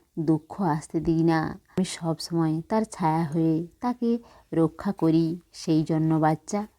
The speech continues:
তুমিও এইরকম ভালো কর্ম করো। তোমাকেও কখনো চাওয়ার প্রয়োজন হবে না, কারণ আমি তোমার ভাবনার থেকেও অধিক বেশি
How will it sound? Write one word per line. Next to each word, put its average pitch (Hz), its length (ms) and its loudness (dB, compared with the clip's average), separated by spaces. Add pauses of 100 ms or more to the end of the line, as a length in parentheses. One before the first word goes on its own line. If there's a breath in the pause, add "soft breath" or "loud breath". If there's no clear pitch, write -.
(100)
তুমিও 160 520 4 (380 soft breath)
এইরকম 254 440 2
ভালো 165 320 -2
কর্ম 160 400 0
করো। 160 480 0 (360 loud breath)
তোমাকেও 160 680 0 (180)
কখনো 247 380 2
চাওয়ার 160 500 0
প্রয়োজন 160 460 2
হবে 165 300 0
না, 165 280 0 (240)
কারণ 165 420 0 (420 loud breath)
আমি 170 340 4
তোমার 165 340 0 (500 soft breath)
ভাবনার 165 480 0 (100)
থেকেও 165 480 0 (280)
অধিক 156 460 2
বেশি 160 440 0